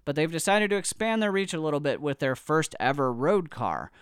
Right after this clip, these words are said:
called the Dallara Stradale, which may be the most Italian-sounding car name ever.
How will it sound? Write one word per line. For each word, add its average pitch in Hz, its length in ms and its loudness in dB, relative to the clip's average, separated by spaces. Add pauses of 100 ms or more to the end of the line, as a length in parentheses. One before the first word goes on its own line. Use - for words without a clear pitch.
(220)
called 147 360 2
the 139 100 -2
Dallara 160 600 6
Stradale, 151 960 4
which 131 260 -6
may 147 280 0
be 143 180 0
the 131 180 -2
most 180 440 2
Italian-sounding 143 1400 0
car 123 280 0
name 110 300 -4
ever. 127 400 -2